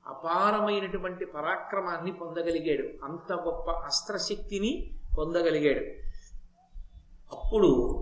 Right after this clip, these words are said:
ఆయన ఆ తపస్సు పూర్తి చేసి పాశుపతాస్త్రాన్ని పొందినటువంటి సంతోషంతో ఇంద్రకీలాద్రి మీద కూర్చుని తపస్సు చేశాడు. ఆ ఇంద్రకీలాద్రి అనబడేటటువంటి శిఖరము ఉన్నటువంటి ఆ మందర పర్వత ప్రాంతానికి వీడ్కోలు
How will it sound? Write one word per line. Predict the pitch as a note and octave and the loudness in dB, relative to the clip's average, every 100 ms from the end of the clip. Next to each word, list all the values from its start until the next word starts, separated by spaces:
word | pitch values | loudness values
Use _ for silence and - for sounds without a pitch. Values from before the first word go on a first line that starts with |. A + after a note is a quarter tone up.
| - - - - - | -2 -2 -6 -4 -2
ఆయన | D#3+ F#3 D#3 C3 D#3 - - - | 0 0 0 0 -4 -8 -12 -10
ఆ | D#3 - | -10 -6
తపస్సు | C#3+ G3+ G3 G#3+ | -4 0 0 0
పూర్తి | F3 E3 F3 F#3+ | -2 -4 -4 -4
చేసి | - D#3+ D3 - B3+ - - _ C#3+ | -4 -6 -6 -4 -4 -6 -10 _ -8
పాశుపతాస్త్రాన్ని | D3 G3+ G3 G3 F#3+ F3+ - F3+ F3+ F3 | -4 -4 -4 -2 -2 -2 -4 -4 -2 -2
పొందినటువంటి | F3 E3+ E3+ D#3+ E3+ D#3 D3 D3 | -4 -4 -4 -4 -6 -8 -8 -8
సంతోషంతో | - C#3+ D3 E3+ C#3 D3 D3 F3 G3+ - - - _ _ _ - | -8 -8 -4 -2 -2 -6 -6 -4 -4 -6 -16 -20 _ _ _ -10
ఇంద్రకీలాద్రి | D#3 E3+ F#3+ F#3+ F#3+ F#3 F#3 - E3 F3 | -6 0 0 0 0 2 2 0 2 4
మీద | F3 E3+ | 4 2
కూర్చుని | E3 D#3 D3+ G#3 G3 | 0 -4 -8 -8 -6
తపస్సు | F3+ E3+ E3+ F3 E3+ | -4 -4 -6 -6 -6
చేశాడు. | D#3 E3+ D3 - - _ _ _ _ - | -4 -2 -4 -6 -14 _ _ _ _ -6
ఆ | D3+ | -2
ఇంద్రకీలాద్రి | D#3+ D#3+ E3 F#3 F3+ - F3+ F3+ F3+ F3 - F3 F#3 | -2 -2 -4 -4 -6 -6 -4 0 0 0 2 2 2
అనబడేటటువంటి | F3+ F3 E3+ E3+ E3+ E3 E3+ E3 E3 | -2 -2 0 0 0 -4 -6 -6 -4
శిఖరము | - E3 - F3 F#3 F3+ | -4 -4 -4 -4 -2 -4
ఉన్నటువంటి | F3 F3 E3+ E3 D#3+ E3 D#3 | -6 -8 -10 -10 -10 -8 -6
ఆ | D3 | -6
మందర | C3+ D#3 F3+ F#3 | -8 -4 0 0
పర్వత | F#3 F3 F3 F3 F3 | -2 -6 -6 -6 -6
ప్రాంతానికి | E3+ E3 D#3+ - E3 D#3+ D#3+ | -6 -6 -6 -8 -8 -6 -8
వీడ్కోలు | C#3 D#3 - - F#3 | -8 -10 -10 -2 0